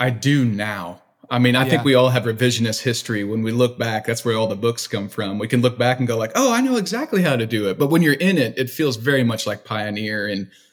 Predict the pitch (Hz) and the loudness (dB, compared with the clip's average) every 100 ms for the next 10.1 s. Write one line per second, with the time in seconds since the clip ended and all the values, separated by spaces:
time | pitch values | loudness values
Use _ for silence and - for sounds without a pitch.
0 | _ - 113 107 95 - - 117 113 110 | _ 2 4 4 0 -2 0 2 2 0
1 | 101 - 107 101 123 135 139 117 117 123 | -2 -4 -4 -4 -2 2 4 2 2 2
2 | 117 104 - 113 110 98 98 - 117 113 | 2 0 -2 -4 -4 -6 -6 -2 0 0
3 | 98 110 110 107 104 98 92 113 92 104 | 0 0 0 -2 -6 -4 0 0 0 -4
4 | 110 104 117 104 110 104 104 127 127 117 | -4 -2 -4 -2 -2 0 2 4 4 2
5 | 110 110 104 101 113 101 101 _ - _ | 0 -2 -4 -2 -2 -4 -8 _ -20 _
6 | _ 135 135 127 139 147 160 139 135 143 | _ -2 0 0 0 2 2 0 -2 -2
7 | 117 95 123 120 107 - 98 - 110 - | -4 -2 -2 -2 -6 -4 -4 -2 -2 -2
8 | 101 95 - 101 101 - - 107 95 104 | -2 -2 -2 -2 -2 -8 -6 -6 -2 0
9 | 101 98 95 104 98 - 95 92 95 92 | 0 0 -4 -4 -4 -2 -4 -4 -4 -4